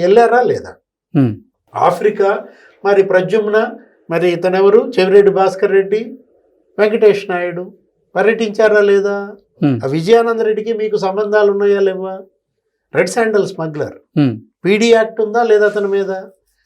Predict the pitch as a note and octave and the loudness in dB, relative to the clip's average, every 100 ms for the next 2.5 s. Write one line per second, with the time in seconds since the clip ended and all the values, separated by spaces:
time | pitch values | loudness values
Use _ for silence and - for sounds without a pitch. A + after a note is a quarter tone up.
0 | _ C3 E3+ G#3 A3+ A3 F#3+ G#3 G#3+ F#3+ | _ -4 -2 -2 0 2 6 6 6 2
1 | F#3 G3+ A3 A3 G#3+ G#3+ G#3 G#3 G3+ F#3+ | 2 2 2 4 4 6 4 2 -4 -4
2 | F#3+ F#3+ - D#3 B2 | -10 -12 -4 -2 -2